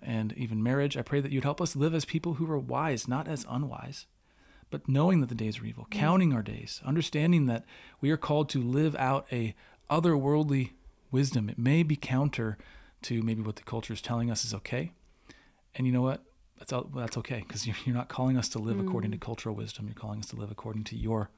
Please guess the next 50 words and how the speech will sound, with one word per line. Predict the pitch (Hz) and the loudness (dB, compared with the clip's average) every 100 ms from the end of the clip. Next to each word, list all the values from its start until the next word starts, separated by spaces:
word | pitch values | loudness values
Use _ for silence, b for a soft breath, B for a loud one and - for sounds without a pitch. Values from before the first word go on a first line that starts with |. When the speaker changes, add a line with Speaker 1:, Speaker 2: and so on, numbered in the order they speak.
| _ - | _ -10
Speaker 1:
wisdom. | 117 - 107 - | -8 -8 -10 -12
I | - - - - | -18 -16 -18 -2
pray | 147 | 0
for | 139 | 4
the | 131 | 4
husbands | 139 143 | 6 6
and | 131 | 6
the | 123 | 6
wives | 127 131 123 | 4 2 0
who | - 131 | 0 0
are, | 127 127 107 B B B - | 2 2 0 B B B -4
uh, | 117 117 - _ | -2 -2 -4 _
struggling | - 160 160 151 98 - - | -4 2 4 4 2 -6 -2
in | 127 | 2
whatever | 135 151 | 4 4
area | 139 147 151 | 4 4 4
of | |
their | 143 | 4
marriage, | 123 135 143 | 2 0 -2
that | 135 | -2
you | |
might | 117 113 | -4 -4
strengthen | - 110 110 | -4 -4 -2
them, | 110 120 - _ B B B - | -2 -4 -8 _ B B B -4
bring | 113 | -2
them | 107 | -2
closer | 110 120 - | -2 -2 -2
to | 135 110 | -4 -4
you | 107 120 | -4 -6
and | 117 | -8
closer | 117 - | -10 -12
to | - | -6
one | 110 | -4
another. | 110 95 95 95 b b b b b b | -2 -4 -6 -10 b b b b b b
Lord, | - 104 101 - - - - | -8 -6 -6 -12 -20 -20 -16
tra-, | - 127 | -6 -6
change | - 120 131 | -2 0 0
their | 117 110 | 0 -2
hearts. | 98 - - - - | -4 -6 -8 -10 -4
You | 131 127 | -2 0
are | 123 120 | -2 -2
in | 104 | -4
the | |
business | 101 107 101 - - | -4 -6 2 2 2
of | 110 | -6
changing | - 107 104 107 | -8 -6 -6 -6
hearts. | 98 110 - | -8 -10 -10
We | 104 | -10
trust | - 113 - - | -8 -8 -8 -10
you | 113 | -12